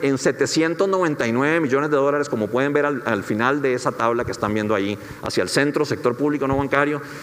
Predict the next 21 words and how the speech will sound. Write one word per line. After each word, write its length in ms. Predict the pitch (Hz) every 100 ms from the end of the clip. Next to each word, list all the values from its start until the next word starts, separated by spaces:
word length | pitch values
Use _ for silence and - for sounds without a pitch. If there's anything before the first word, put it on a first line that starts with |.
| -
setecientos 680 | 139 131 127 160 180 175 202
noventa 340 | 196 151 127
y 40 |
nueve 240 | 117 143 170
millones 380 | 151 139 151 151
de 80 |
dólares 480 | 131 127 147 151 143 - - - -
vendidos 500 | 131 139 214 233 220
al 80 | 156
sector 280 | 160 165
público 480 | 160 170 175 170 170
banca-, 420 | - 120 143 151 139
no 160 | 139
bancario 540 | 143 156 147 147 160 143 - -
y 100 | 151
no 160 | 151
restituidos 640 | 175 185 170 156 180 170 135
en 120 | 104
el 60 |
mercado 320 | 95 90 104 98
cambiario. 440 | 95 90 87 85